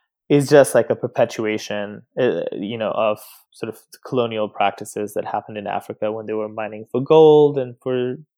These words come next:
copper and for silver. So it's just, like, the same thing all over again. Um, so, but instead of just being sort of, like, very blatantly, like, "This is bad, this is something that, you know, is terrible," which it is, you know,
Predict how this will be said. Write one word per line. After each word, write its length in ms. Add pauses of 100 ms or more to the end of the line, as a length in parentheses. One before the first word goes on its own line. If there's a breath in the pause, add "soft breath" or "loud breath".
copper 400
and 180
for 120
silver. 560
So 160
it's 120
just, 200
like, 140
the 80
same 260
thing 440
all 160
over 220
again. 380 (760 soft breath)
Um, 640 (120)
so, 360
but 120
instead 360
of 100
just 260
being 600
sort 180
of, 100
like, 220
very 220
blatantly, 1040
like, 280
"This 200
is 160
bad, 440
this 140
is 140
something 320
that, 280
you 120
know, 440
is 220
terrible," 880
which 240
it 160
is, 380
you 100
know, 260